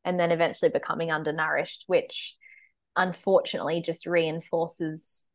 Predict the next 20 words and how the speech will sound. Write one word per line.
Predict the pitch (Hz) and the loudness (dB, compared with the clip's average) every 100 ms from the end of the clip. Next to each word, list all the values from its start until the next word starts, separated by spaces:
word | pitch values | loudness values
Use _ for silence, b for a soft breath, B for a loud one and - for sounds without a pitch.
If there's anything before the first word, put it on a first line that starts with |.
| _ 170 | _ -4
the | |
problem. | 170 - 185 180 135 135 | 0 4 4 4 0 0
So | - | 4
that's | 233 247 | 4 4
the, | 214 | 2
that's | 214 220 | 4 4
the | 226 | 2
main | 202 175 165 | 0 -2 -2
thing | 165 165 | -2 -4
I | |
kind | 165 175 160 | -2 -2 -2
of | - | 0
tell | 170 165 | 0 2
people | 180 175 160 | 0 2 0
in | 151 165 | 0 2
both | 175 185 | 4 4
spaces, | - - - 151 - 101 - | -2 -4 -4 -4 -8 -8 -6
is | 160 | -4
that | - - | -2 -2
unfortunately, | - 160 - 247 233 240 - 180 - - - 214 | -2 -4 0 6 6 6 0 -2 0 -2 -2 -6